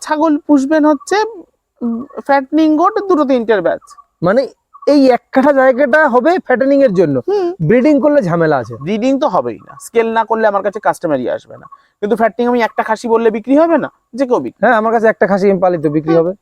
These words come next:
Speaker 1: হ্যাঁ, বিক্রি হয়ে যাবে। তাহলে তার তো অ্যাডভান্টেজ রয়েছে, সেখানে থেকে আমি ফ্যাটনিং করতে পারি। আবার যদি আমি মনে করি যে এই জায়গায় আমি একটা মিল্কিং ভ্যারাইটি পুষবো, একটাই বা পুষবো বা দুটোই পুষবো, ছাদের উপর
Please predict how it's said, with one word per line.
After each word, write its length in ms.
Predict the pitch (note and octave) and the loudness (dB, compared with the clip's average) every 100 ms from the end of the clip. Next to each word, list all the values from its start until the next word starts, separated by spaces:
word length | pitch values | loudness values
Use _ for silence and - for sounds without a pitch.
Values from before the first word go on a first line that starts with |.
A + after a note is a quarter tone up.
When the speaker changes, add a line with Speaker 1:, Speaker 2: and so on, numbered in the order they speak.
| _ | _
Speaker 1:
হ্যাঁ, 180 | A4 A4+ G#4+ - G#4 | 0 0 -2 -4 -4
বিক্রি 200 | F4 F#4+ | 0 2
হয়ে 100 | F4 D#4+ | 4 2
যাবে। 140 | D#4+ E4+ _ _ _ | 0 -6 _ _ _
তাহলে 200 | E4 A#4 | -8 -2
তার 160 | D4 D4+ - | -2 -2 0
তো 60 | F#4+ | 2
অ্যাডভান্টেজ 520 | E4+ D#4+ F#4 G#4 F4+ A#3 F3 | 2 2 0 0 0 0 -2
রয়েছে, 280 | C#3 - - _ _ - | -2 -6 -14 _ _ -6
সেখানে 320 | D4 E4 D4+ C#4+ | -2 2 2 2
থেকে 140 | C#4 | 0
আমি 120 | D4+ D4 | 0 0
ফ্যাটনিং 300 | B3+ A#3+ C#4 C4+ | -2 -2 -2 0
করতে 260 | C4+ B3+ B3 | 0 -2 -2
পারি। 220 | B3 B3+ - _ _ _ _ - - | -2 -4 -12 _ _ _ _ -16 -6
আবার 280 | F3+ A3+ C4+ | -2 0 0
যদি 160 | E4 E4+ E4 | -2 -2 -2
আমি 120 | E4 C#4+ | -2 -2
মনে 160 | C4+ C#4 B3+ | -2 -4 -4
করি 140 | A#3+ A#3+ | -6 -4
যে 100 | B3+ A3 | -4 -2
এই 80 | A#3+ | -2
জায়গায় 480 | A#3+ B3+ B3+ A3+ G3 - | 0 0 0 -2 -2 -6
আমি 200 | G3+ A#3+ B3+ | -8 -6 -8
একটা 140 | - A3+ F3 | -6 -6 -6
মিল্কিং 420 | G#3 G#3+ A3+ B3 A#3 | -8 -8 -6 -4 -2
ভ্যারাইটি 380 | F#3+ C#3+ B2 B2 | 0 0 -2 -10
পুষবো, 320 | - A#2+ _ - _ _ _ _ _ _ _ _ - | -20 -20 _ -20 _ _ _ _ _ _ _ _ -12
একটাই 400 | - - A3 B3+ | -10 -4 -2 0
বা 120 | D4 C#4+ - | -2 -2 -6
পুষবো 240 | B3 C#4 F4 | -6 -4 -4
বা 60 | D#4 | -4
দুটোই 260 | A3 D3+ C3 | -4 -6 -10
পুষবো, 220 | - - E3 - | -12 -16 -10 -4
ছাদের 240 | D#3+ D#3 | -2 -2
উপর 160 | D#3 | -4